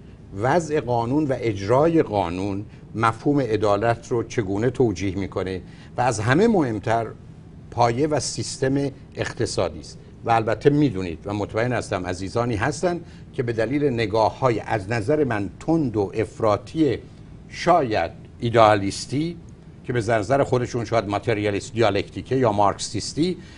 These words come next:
فرضشون بر این است که مسئلهٔ اصلی و اساسی در مالکیت وسایل و عوامل تولیده و بنابراین اصل مالکیت خصوصی رو نفی می‌کنن و به حساب خودشون از این طریق برابری رو موجب می‌شن،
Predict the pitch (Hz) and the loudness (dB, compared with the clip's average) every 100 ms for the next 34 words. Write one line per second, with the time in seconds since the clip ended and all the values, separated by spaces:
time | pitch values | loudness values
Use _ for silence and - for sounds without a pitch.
0 | - - 151 156 139 147 131 123 139 110 | -8 4 4 4 0 0 2 2 0 -2
1 | - 107 107 - 110 127 101 - 120 113 | -4 -4 -4 -4 -2 0 -2 -4 -2 0
2 | 95 101 - 127 110 95 101 101 95 - | 0 -2 -4 -2 0 0 -2 -2 -4 -4
3 | 117 120 110 90 107 117 113 98 101 101 | -6 -4 -4 -4 -4 -2 4 4 4 2
4 | 101 90 107 120 170 180 170 - - - | 0 2 0 2 4 2 2 -8 -18 -12
5 | 113 113 120 117 113 123 143 120 - 127 | -6 -2 0 2 2 4 2 2 -4 -2
6 | 120 127 113 120 113 127 156 165 123 127 | -2 0 2 2 2 2 4 4 2 0
7 | 120 156 147 127 139 185 - 214 175 139 | -2 2 4 6 6 4 0 0 4 6
8 | 123 120 - - - 123 120 104 104 - | 4 0 -4 -16 0 2 2 -4 -14 -12
9 | 113 113 127 143 131 - 180 220 190 - | -4 0 2 4 2 6 8 8 6 4
10 | 175 - 160 127 117 117 113 147 143 123 | 0 2 0 0 -2 -2 0 0 2 2
11 | 113 113 147 147 120 113 165 117 90 | 2 0 0 0 0 0 -2 -2 -4